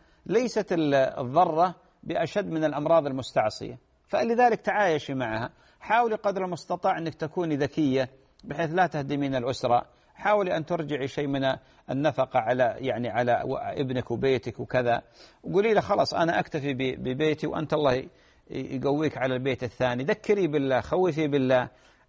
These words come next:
كلما حرصتي على أنك تبقين مع زوجك و-، و-، وت-، وتجعلين البيت قائم أفضل لك من الطلاق يا أختي الفاضلة.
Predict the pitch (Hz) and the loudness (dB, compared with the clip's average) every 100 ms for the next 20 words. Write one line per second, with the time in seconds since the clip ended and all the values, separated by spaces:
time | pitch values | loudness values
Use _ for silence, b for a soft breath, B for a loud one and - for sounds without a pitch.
0 | - - 262 247 226 160 202 214 - 180 | -16 -4 2 4 4 2 2 0 -2 -2
1 | 170 170 151 165 - 214 196 165 147 156 | 0 0 -4 -4 -2 2 2 2 0 2
2 | 151 135 139 139 135 107 143 135 - 143 | 2 2 -2 -4 -4 -4 -4 -4 -4 -6
3 | 143 - 127 - - - 156 127 - 143 | -6 -8 -8 -8 -8 -4 -2 -2 -2 -2
4 | 139 151 185 160 156 160 - 165 143 117 | 0 0 2 0 0 0 0 2 2 2
5 | 123 - 220 190 202 202 170 147 143 147 | -4 -6 -6 -4 0 2 0 -2 -4 -4
6 | - 147 151 - 143 - - 107 117 98 | -4 2 4 4 0 -6 -4 0 2 2
7 | 101 | -2